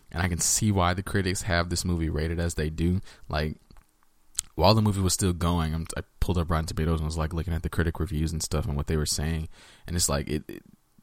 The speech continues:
I agree with what they were saying. So it's like, there, it's, it's, it takes a while for things to actually start happening. Some of the choices the director makes are just weird. Like, they hold on, he, he holds on shots for prolonged amounts of time,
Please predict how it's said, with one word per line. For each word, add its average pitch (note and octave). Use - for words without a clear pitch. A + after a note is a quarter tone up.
I A2
agree G#2
with F#2+
what F#2+
they F#2
were E2+
saying. E2+
So D#2+
it's D2+
like, D2
there, D#2+
it's, -
it's, -
it F#2+
takes G#2
a G2+
while F#2
for F#2
things F#2
to E2+
actually E2
start -
happening. F#2
Some G#2
of F#2
the F2
choices F2+
the -
director F2
makes E2
are D#2+
just -
weird. E2
Like, D#2+
they C#2
hold F2+
on, E2+
he, F#2
he F#2+
holds F#2+
on F2
shots E2+
for E2
prolonged E2
amounts E2+
of E2
time, E2+